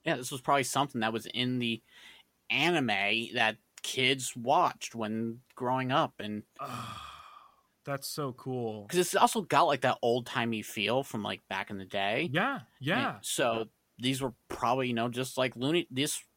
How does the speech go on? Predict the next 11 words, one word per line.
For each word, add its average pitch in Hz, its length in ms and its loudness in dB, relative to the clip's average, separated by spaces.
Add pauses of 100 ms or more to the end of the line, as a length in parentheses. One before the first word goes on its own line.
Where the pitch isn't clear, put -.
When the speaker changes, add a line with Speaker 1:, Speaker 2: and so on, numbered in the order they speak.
Speaker 1:
there 156 140 2
probably 185 300 6
was, 147 320 4
like, 139 140 0
a 127 240 2
Pokemon 139 600 0
spoof - 640 -2
of 127 260 2
Looney 147 380 2
Tunes, 110 640 -6
Speaker 2:
<laughs> 160 260 -4